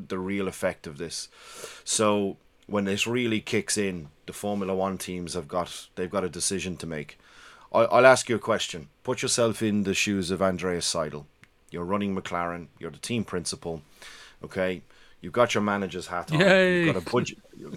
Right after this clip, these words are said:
Speaker 1: <laughs> You've got a budget. Uh, you've got a budget that you need to stick to.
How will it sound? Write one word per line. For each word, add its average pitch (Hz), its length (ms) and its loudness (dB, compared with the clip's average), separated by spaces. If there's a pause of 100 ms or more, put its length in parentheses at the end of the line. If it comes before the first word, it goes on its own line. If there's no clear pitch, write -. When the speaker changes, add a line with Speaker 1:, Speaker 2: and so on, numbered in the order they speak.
(160)
Speaker 1:
<laughs> - 500 -10
You've 98 160 0
got 117 180 8
a 110 60 8
budget. 113 640 2
Uh, 107 400 8
you've 101 180 -2
got 110 160 2
a 98 60 2
budget 143 360 2
that 113 140 2
you 110 120 0
need 104 220 0
to 95 60 -8
stick - 340 -2
to. 92 260 -2